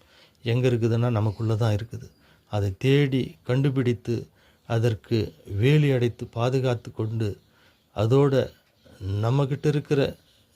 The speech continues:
நம்முடைய உலக பிரகாரமான சுபாவங்களை எல்லாம் விற்று தேவனுடைய ராஜ்யத்தை பெற்று நம் நித்திய ஜீவனை சுதந்திரத்துக் கொள்வோம். ஜெபிப்போம். அன்பும் இரக்கமும் கிருபையும்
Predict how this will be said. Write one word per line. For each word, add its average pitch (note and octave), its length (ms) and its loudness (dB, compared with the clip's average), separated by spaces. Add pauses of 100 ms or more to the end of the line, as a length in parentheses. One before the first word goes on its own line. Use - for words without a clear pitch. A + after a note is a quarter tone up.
(120)
நம்முடைய B2 600 0 (360)
உலக B2+ 280 2
பிரகாரமான C3 840 0 (200)
சுபாவங்களை B2+ 600 0
எல்லாம் A#2 300 0
விற்று - 480 -6 (720)
தேவனுடைய A#2+ 440 4
ராஜ்யத்தை G#2+ 540 -2
பெற்று D#3 440 -4 (540)
நம் G#2 200 0
நித்திய G#2+ 360 0
ஜீவனை G#2+ 420 0
சுதந்திரத்துக் G2 500 -6
கொள்வோம். F2+ 320 -12 (560)
ஜெபிப்போம். G#2+ 460 -4 (580)
அன்பும் B2 420 2
இரக்கமும் A2 520 -2 (560)
கிருபையும் A#2 500 0